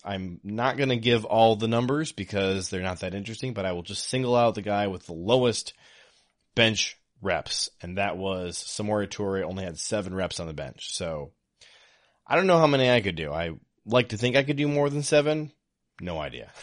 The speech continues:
<laughs> I should, I should figure that out.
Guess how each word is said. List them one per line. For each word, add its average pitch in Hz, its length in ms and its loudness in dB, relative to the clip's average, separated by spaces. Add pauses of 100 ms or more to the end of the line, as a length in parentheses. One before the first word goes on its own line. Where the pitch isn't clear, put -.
(340)
<laughs> - 680 -16
I - 100 -6
should, - 300 -14
I 101 80 -8
should 95 220 -12
figure 82 240 -10
that 78 120 -8
out. 71 220 -12